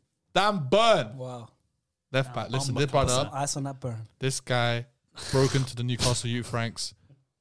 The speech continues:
Speaker 1: broke into the first team. Incredible left back. I've seen clips of him, and he genuinely looks like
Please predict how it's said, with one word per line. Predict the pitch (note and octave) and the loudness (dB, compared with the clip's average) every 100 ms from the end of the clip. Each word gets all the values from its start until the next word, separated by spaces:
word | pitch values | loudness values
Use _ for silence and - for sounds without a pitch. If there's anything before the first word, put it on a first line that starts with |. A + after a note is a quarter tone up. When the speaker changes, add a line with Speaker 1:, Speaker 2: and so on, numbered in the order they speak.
| _ | _
Speaker 1:
broke | C3+ C#3 | -2 0
into | C3 B2+ | 0 -4
the | A2 | -4
first | A#2+ A#2 - | -2 -2 -4
team. | A2+ A2+ G#2 _ - | -4 -4 -6 _ -16
Incredible | - - - C3 B2+ A2+ | -16 -16 -6 -2 -2 -4
left | G#2 G#2+ | -6 -8
back. | - G2+ - | -8 -10 -8
I've | - | -8
seen | - - C3 A#2 A2 | -6 -2 -2 -2 -6
clips | C#3 - - | -8 -8 -10
of | |
him, | G#2+ G#2+ | -10 -10
and | G#2+ | -10
he | A#2 | -10
genuinely | A2+ A#2+ A2+ G#2+ | -4 -2 -2 -6
looks | - - | -10 -10
like | A2+ F#2 - | -10 -10 -16